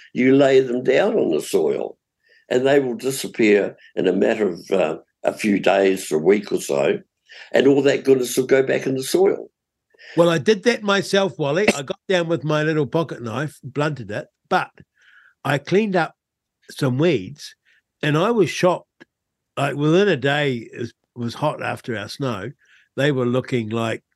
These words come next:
Speaker 2: all shriveled up. And, man, you hardly know they were there, s-, you know.
Speaker 1: Yeah, yeah.
Speaker 2: Uh, that I, I have found that so much better. And, and certainly pulling them out,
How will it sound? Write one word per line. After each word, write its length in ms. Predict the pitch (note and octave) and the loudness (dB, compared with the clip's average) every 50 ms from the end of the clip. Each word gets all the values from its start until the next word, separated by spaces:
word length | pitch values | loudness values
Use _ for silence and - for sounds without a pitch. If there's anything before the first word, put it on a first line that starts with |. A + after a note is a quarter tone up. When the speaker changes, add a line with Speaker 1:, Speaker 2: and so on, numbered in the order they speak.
| _ - | _ -6
Speaker 2:
all 180 | A#2+ B2 A#2 | -4 -4 -4
shriveled 460 | A2 - - C#3+ B2 G#2+ G#2 G#2+ A2+ C3 | -4 -4 -4 -4 -4 -4 -4 -6 -4 -4
up. 220 | C3 A#2 A2+ - _ _ _ _ - | -4 -4 -6 -8 _ _ _ _ -6
And, 180 | C#3+ D3 C#3+ D#3 | -4 -4 -2 0
man, 260 | F#3+ A3 G#3 F3 C#3 | 0 0 0 0 0
you 100 | C3+ B2+ | 0 0
hardly 300 | B2 C3+ C3+ A#2 B2 A#2+ | 0 0 -2 -2 -4 -2
know 200 | A#2 C3 C3 C3 | -2 -2 0 0
they 180 | B2 B2+ B2+ | 0 0 0
were 120 | A#2 A#2+ A#2+ | 0 0 0
there, 340 | A#2 C#3+ F3+ G#3 G#3+ D#3 A2 | 0 2 2 2 0 -2 -6
s-, 180 | A2 - - _ _ _ _ _ _ _ | -8 -12 -16 _ _ _ _ _ _ _
you 100 | - B2 | -8 -6
know. 180 | A#2 G#2+ A2 C#3+ | -6 -2 0 0
Speaker 1:
Yeah, 220 | - C#4 - - - _ _ _ _ _ _ _ _ _ _ _ - | 0 0 0 -6 -12 _ _ _ _ _ _ _ _ _ _ _ 0
yeah. 240 | B2 C3+ C3+ C#3+ C#3+ | 0 0 2 0 -4
Speaker 2:
Uh, 40 | C3 - B2+ C#3+ - _ _ - | -8 -8 -12 -20 -20 _ _ -10
that 260 | D3+ C#3+ E3 F#3 - | -4 -2 -2 0 0
I, 220 | D#3+ D#3 D#3+ D#3 - - | -2 -4 -4 -4 -6 -6
I 160 | - D#3 D#3 | -4 -2 -2
have 180 | D3+ D#3+ D#3 D3 | 0 -2 -2 -2
found 280 | - E3+ E3+ F#3 F#3 E3 | 0 -2 0 0 0 -2
that 180 | D#3+ C#3+ - - | -4 -4 -4 -4
so 220 | - E3 E3 F3 | -4 -2 -2 0
much 320 | E3 D#3 D3+ - - - | 0 -2 -4 -6 -8 -6
better. 380 | - D#3 D#3+ - C3+ A#2 F2 F#2+ _ _ _ _ _ _ _ _ _ _ _ _ _ - | -2 -2 -2 -2 -4 -6 -8 -10 _ _ _ _ _ _ _ _ _ _ _ _ _ -6
And, 240 | - C#3 C3+ C3+ C3 | -2 -2 -2 -2 -2
and 260 | C3+ C3+ C#3 C3+ B2 | -4 -4 -4 -4 -2
certainly 360 | - - E3 F3+ E3+ C#3 C3+ B2 | 0 0 0 0 0 -2 -8 -8
pulling 360 | A#2+ - D3+ D3 C3+ B2+ A#2 | -6 -4 -2 -2 0 -2 -2
them 200 | A#2+ A#2+ A#2 B2+ | -2 -2 -2 -2
out, 260 | C3+ C3 B2 A2+ B2+ | -2 -2 -2 -6 -8